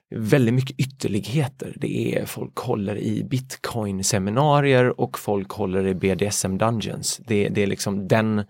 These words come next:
det spannet på, eh, oavsett om du är intresserad av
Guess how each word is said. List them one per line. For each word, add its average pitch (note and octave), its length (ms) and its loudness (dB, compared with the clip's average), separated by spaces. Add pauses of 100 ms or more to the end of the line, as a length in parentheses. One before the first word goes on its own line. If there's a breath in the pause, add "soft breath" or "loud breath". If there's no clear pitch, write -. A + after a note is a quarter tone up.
(260 loud breath)
det A2+ 280 4
spannet G#2+ 720 2
på, F#2 400 -2 (500 loud breath)
eh, F#2+ 340 -2
oavsett G#2+ 580 0
om G2 140 0
du F#2 80 -2
är F#2 40 -2
intresserad G2 800 0
av G#2 460 -2